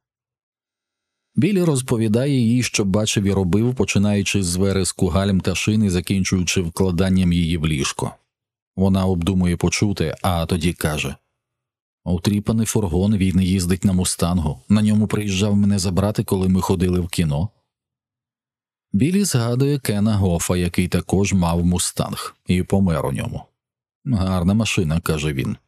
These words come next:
«А твоя сусідка по квартирі не заздрила?» «Я живу сама, квартирка маленька».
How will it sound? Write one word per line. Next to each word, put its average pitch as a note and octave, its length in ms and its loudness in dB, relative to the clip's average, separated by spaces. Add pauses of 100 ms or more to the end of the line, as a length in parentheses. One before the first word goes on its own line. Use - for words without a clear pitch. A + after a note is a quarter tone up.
(140)
«А G2+ 120 0
твоя A2 380 0
сусідка G#2 500 -2
по F#2+ 140 0
квартирі F#2+ 560 0
не F#2 180 2
заздрила?» A2+ 600 -2 (800)
«Я C3+ 140 0
живу B2+ 240 0
сама, A#2+ 380 -2 (120)
квартирка G2+ 540 0
маленька». F2 580 0